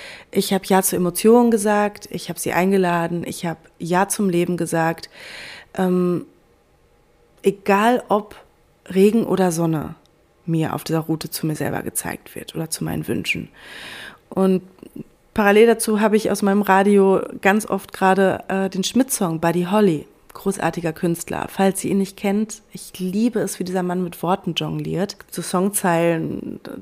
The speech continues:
"Das hier geht so tief, ich krieg Höhenangst." Das sind sowas, da ist mein kleiner Sprachmonk natürlich superglücklich. Ja, also in dieser, in diesem Schmidt-Song Buddy Holly, in den ich rauf und runter gehört hab, darin gibt es eine wunderschöne Songzeile,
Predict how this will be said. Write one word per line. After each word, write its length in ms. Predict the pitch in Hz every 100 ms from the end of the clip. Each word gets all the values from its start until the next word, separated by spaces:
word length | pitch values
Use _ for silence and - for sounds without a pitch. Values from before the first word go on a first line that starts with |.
| 202
"Das 200 | 190 -
hier 100 | 202
geht 140 | 196
so 80 | 196
tief, 280 | 175 202 202
ich 100 | 190
krieg 220 | 185 -
Höhenangst." 680 | 185 185 - 165 170 - -
Das 100 | 170
sind 160 | 185 180
sowas, 400 | 175 180 - - - - -
da 80 | -
ist 160 | - -
mein 100 | 160
kleiner 260 | - 160 160
Sprachmonk 840 | - - 147 - 175 175 185 - -
natürlich 380 | 165 - 165 151
superglücklich. 640 | 156 147 139 - 156 - _ - - - - - - - - - -
Ja, 140 | 196 139 - - -
also 280 | 202 170 - - -
in 120 | 247
dieser, 320 | 254 233 220
in 100 | 214
diesem 180 | 208 214
Schmidt-Song 560 | - 247 240 185 165 151
Buddy 260 | 175 202
Holly, 420 | 185 185 160 - - _ _ -
in 120 | 175
den 120 | 160
ich 120 | 165
rauf 160 | 156 156
und 80 | 160
runter 240 | 156 160
gehört 380 | - 160 165 -
hab, 200 | - - -
darin 480 | - 190 226 226 220
gibt 280 | 196 202 -
es 260 | 202 -
eine 160 | 180 165
wunderschöne 420 | 185 196 - 185
Songzeile, 800 | 170 170 185 - 190 190 196